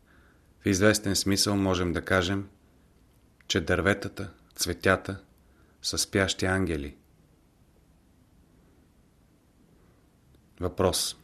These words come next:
Кое е същественото в живота? Същественото е любовта. Хората досега са търсили реалността там, гдето тя не е.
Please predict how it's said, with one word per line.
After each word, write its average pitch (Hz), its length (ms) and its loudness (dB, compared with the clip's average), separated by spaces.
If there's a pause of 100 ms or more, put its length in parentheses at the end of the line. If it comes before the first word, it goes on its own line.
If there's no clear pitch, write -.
(1000)
Кое 107 280 6
е 110 60 2
същественото 95 840 0
в 80 40 -4
живота? 78 480 -4 (2250)
Същественото 117 920 2
е 92 100 2
любовта. 80 560 -4 (1300)
Хората 131 400 4
досега 101 400 4
са 113 200 0
търсили 101 500 4
реалността 90 520 0
там, 101 360 0 (340)
гдето 95 360 0
тя 95 220 0
не 87 280 0
е. 82 140 -8